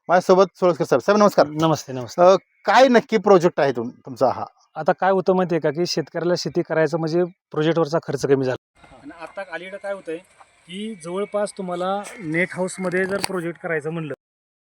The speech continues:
Speaker 2: तर सर्वसाधारण सत्तर ते ऐंशी लाख रुपये खर्च येतो. आणि
Speaker 1: हं.
Speaker 2: नेट हाऊसमध्ये खर्च करायचा म्हणलं, प्रोजेक्ट करायचा म्हणलं,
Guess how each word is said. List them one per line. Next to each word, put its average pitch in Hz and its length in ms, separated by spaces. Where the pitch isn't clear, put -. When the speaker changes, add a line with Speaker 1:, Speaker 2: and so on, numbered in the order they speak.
Speaker 2:
तर 156 40
सर्वसाधारण 185 560
सत्तर 180 300
ते 165 120
ऐंशी 170 300
लाख 175 140
रुपये 170 240
खर्च 147 200
येतो. 123 180
आणि 156 160
Speaker 1:
हं. 151 260
Speaker 2:
नेट 175 140
हाऊसमध्ये 196 400
खर्च 175 140
करायचा 170 380
म्हणलं, 170 440
प्रोजेक्ट 160 320
करायचा 165 280
म्हणलं, 156 240